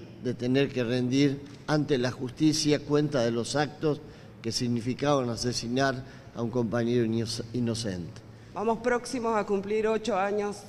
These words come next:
Speaker 2: del asesinato de Carlos. Y en el marco de eso, como lo hice hace muchos años atrás, entrando a la cetera,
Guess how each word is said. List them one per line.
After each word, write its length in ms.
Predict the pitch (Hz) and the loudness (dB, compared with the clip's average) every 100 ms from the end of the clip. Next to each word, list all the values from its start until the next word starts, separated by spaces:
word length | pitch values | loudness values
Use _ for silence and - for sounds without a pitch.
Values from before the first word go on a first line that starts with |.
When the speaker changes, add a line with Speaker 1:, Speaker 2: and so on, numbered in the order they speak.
| - - | -18 -6
Speaker 2:
del 140 | 202 196 | -2 0
asesinato 640 | 185 160 190 180 196 185 | -2 -6 -2 0 0 2
de 180 | 180 170 | 0 0
Carlos. 640 | 175 160 156 151 151 - - - - - - - | 0 0 -2 -6 -8 -14 -18 -20 -20 -20 -20 -10
Y 80 | 190 | -2
en 80 | 185 | 0
el 160 | 190 | 2
marco 420 | 202 214 220 220 214 | 4 4 2 0 0
de 140 | 214 | 0
eso, 500 | 220 - 233 240 233 - - - - - | -2 -2 -2 -2 -8 -14 -20 -20 -16 -8
como 240 | 180 180 | -2 2
lo 160 | 180 185 | 2 2
hice 320 | 214 214 202 | 0 0 0
hace 200 | 196 208 | 0 0
muchos 380 | 208 214 226 233 | 2 0 0 0
años 300 | 226 214 220 | 0 0 0
atrás, 500 | 190 202 202 214 220 | 0 2 2 2 2
entrando 420 | 190 196 208 202 | 0 0 0 2
a 40 | |
la 120 | 196 | 0
cetera, 600 | 180 190 - 208 214 214 | -2 -4 -2 0 2 2